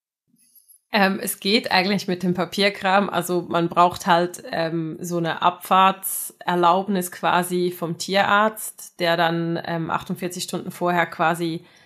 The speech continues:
äh, sagt, okay, das Pferd ist, ähm, fahrfähig, so quasi. Ähm, das braucht man und man braucht natürlich dann diesen Transferschein, dass man das Pferd überhaupt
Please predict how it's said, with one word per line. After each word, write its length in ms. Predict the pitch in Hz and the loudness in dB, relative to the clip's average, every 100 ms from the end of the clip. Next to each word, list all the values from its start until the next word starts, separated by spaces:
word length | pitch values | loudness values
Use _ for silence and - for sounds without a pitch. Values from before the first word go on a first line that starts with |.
| _ _ | _ _
äh, 320 | - 170 160 | -8 -6 -6
sagt, 400 | 165 170 175 - | 0 2 2 0
okay, 300 | - - 185 | -8 -2 0
das 160 | 180 180 | 0 -2
Pferd 340 | - 185 185 | 0 2 2
ist, 400 | - 180 - - - | 0 -4 -2 -2 -2
ähm, 260 | 156 160 | -2 -2
fahrfähig, 800 | 175 185 165 220 - 233 233 233 | 0 4 4 4 0 0 0 -2
so 100 | - | -6
quasi. 540 | 233 - 220 233 254 262 - _ _ _ - - | -2 4 4 4 -2 -4 -10 _ _ _ -18 -4
Ähm, 300 | 180 175 175 | 0 0 2
das 240 | 180 190 | 0 2
braucht 340 | 202 214 214 | 6 6 6
man 300 | 214 208 208 | 2 2 2
und 180 | - 175 | -2 -2
man 160 | - 175 | -2 -2
braucht 280 | 170 175 202 | 0 0 -2
natürlich 420 | 180 185 175 175 | -4 -2 -4 -2
dann 220 | 175 170 | -2 -2
diesen 280 | 175 170 170 | -2 -4 -4
Transferschein, 1120 | - 170 - - 190 214 - 202 190 208 220 | -2 -2 -4 -2 2 2 4 4 4 6 4
dass 220 | - 180 | 2 0
man 180 | 190 170 | 0 0
das 160 | 170 - | -2 -6
Pferd 320 | - 175 180 | -2 0 0
überhaupt 680 | 170 175 175 185 180 - | -2 2 4 4 0 -12